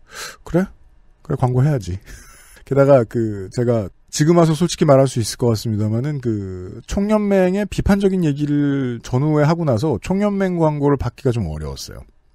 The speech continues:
그래, 그럼 화성노조 광고 받아야지. <laughs> 영업은 열심히 해야 또 사무실가 칭찬받으니까요. 선전 홍보부장이 오셨어요. 류호정 선전 홍보부장이 오셨어요. 근데 저는 뉴스를 보니까 소식을 이미 알고 있었어요.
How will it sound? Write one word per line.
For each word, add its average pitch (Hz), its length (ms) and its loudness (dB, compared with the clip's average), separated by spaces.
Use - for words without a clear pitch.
그래, 127 200 4
그럼 117 220 2
화성노조 160 460 2
광고 92 220 -4
받아야지. 67 440 -8
<laughs> 330 840 -12
영업은 214 320 6
열심히 185 280 6
해야 190 300 8
또 143 240 2
사무실가 185 320 0
칭찬받으니까요. 120 880 -4
선전 214 420 2
홍보부장이 180 720 2
오셨어요. - 440 -8
류호정 147 440 0
선전 160 300 -2
홍보부장이 131 500 -4
오셨어요. - 420 -14
근데 160 120 -4
저는 170 420 4
뉴스를 160 340 -2
보니까 156 520 0
소식을 180 400 0
이미 127 160 4
알고 76 280 0
있었어요. - 460 -6